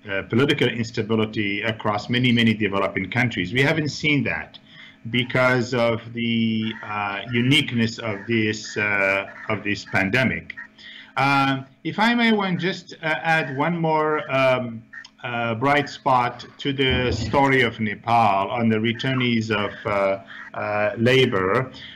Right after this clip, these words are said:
<clears throat> Those who have returned, also they are bringing new ideas and new technologies and new, um,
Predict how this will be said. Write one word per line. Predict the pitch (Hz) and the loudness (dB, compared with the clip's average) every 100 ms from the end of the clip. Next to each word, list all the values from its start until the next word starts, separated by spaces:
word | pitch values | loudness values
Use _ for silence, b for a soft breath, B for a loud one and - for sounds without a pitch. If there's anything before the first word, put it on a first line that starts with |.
| B - - | B -4 2
<clears throat> | - 135 - - - | 4 4 0 -6 -2
Those | 131 202 254 254 | 2 4 4 4
who | |
have | 185 180 156 | 2 2 0
returned, | 147 - 131 110 113 143 139 156 | -4 -2 -2 0 0 -2 -4 0
also | 185 190 185 160 | 0 0 -4 -2
they | 151 | 0
are | 143 | 0
bringing | 135 156 185 175 160 143 | 0 0 2 2 0 -2
new | 135 131 165 185 | -4 2 4 4
ideas | 160 151 147 139 131 131 | 2 -2 -2 2 2 2
and | 120 113 | 2 4
new | 143 | 4
technologies | 165 165 - 135 131 127 120 123 117 | 2 -2 0 2 2 0 0 -4 -4
and | 117 120 | -2 0
new, | 123 147 156 151 147 143 123 | 4 4 6 4 2 0 0
um, | 117 117 110 104 110 | 2 2 2 -2 -8